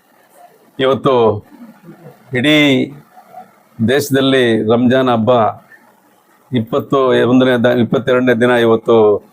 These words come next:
ಆ, ಇದನ್ನ ಮಾಡಿರ್ತಾರೆ, ಭಕ್ತೋದನ ಮಾಡಿರ್ತಾರೆ. ಅದು ಇವತ್ತು ಇದಕ್ಕೆ ನಮ್ಮ ಮಿತ್ರರು, ನಮ್ಮ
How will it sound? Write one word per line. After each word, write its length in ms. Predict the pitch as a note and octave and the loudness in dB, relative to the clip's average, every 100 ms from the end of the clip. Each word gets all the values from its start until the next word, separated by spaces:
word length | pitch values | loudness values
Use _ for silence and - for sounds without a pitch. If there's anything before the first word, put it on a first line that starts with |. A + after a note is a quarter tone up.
| _ - - - | _ -20 -12 -4
ಆ, 40 | A#2 A2+ G#2+ A2+ | 0 0 2 2
ಇದನ್ನ 260 | B2 C3 B2+ A2+ G#2+ G#2 G#2 - - _ _ - A2 | 2 0 0 0 0 0 -2 -6 -16 _ _ -8 -2
ಮಾಡಿರ್ತಾರೆ, 500 | A#2 A2 B2 A2+ B2 - _ _ _ _ _ - | -2 -2 0 2 0 -2 _ _ _ _ _ -8
ಭಕ್ತೋದನ 420 | G2+ - B2 A#2 A2+ | -8 -4 -2 0 2
ಮಾಡಿರ್ತಾರೆ. 520 | A2 G#2+ G2 A2 A#2+ | 2 0 -2 -2 0
ಅದು 300 | A2+ G#2+ A#2 | 0 0 2
ಇವತ್ತು 400 | A#2+ C#3 C#3 C#3+ | 2 2 0 -2
ಇದಕ್ಕೆ 480 | C3 C#3+ D3 D3+ D#3+ - _ _ - _ A#2 | 0 0 0 -2 -4 -18 _ _ -20 _ -4
ನಮ್ಮ 240 | B2+ C#3 C#3+ C3+ B2 A2+ - _ _ _ _ - | -2 0 0 0 -2 -6 -14 _ _ _ _ -6
ಮಿತ್ರರು, 500 | B2 A2+ C#3+ C3+ C3 | -6 -2 -2 2 2
ನಮ್ಮ 240 | B2+ B2 | 2 2